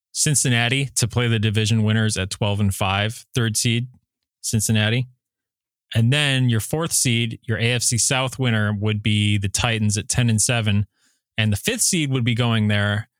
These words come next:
despite having a better record, would be playing in Tennessee, and that's Miami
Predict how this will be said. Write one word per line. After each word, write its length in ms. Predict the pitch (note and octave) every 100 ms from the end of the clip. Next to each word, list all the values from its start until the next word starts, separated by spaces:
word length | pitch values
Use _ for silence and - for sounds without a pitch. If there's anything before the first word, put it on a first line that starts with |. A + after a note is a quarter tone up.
| _ _ -
despite 340 | B2 - D3+
having 300 | D3 D#3 D3
a 40 | A#2+
better 300 | G#2 A#2+ A#2+
record, 460 | A#2+ A#2+ G#2+ G2+
would 140 | G#2+ G2
be 120 | A2
playing 360 | G#2+ A#2+ A2 G#2+
in 160 | B2 A2+
Tennessee, 520 | - A2 - A2+ G2+
and 100 | G2
that's 180 | G2 -
Miami 580 | F#2+ F#2 F#2+ F2 E2+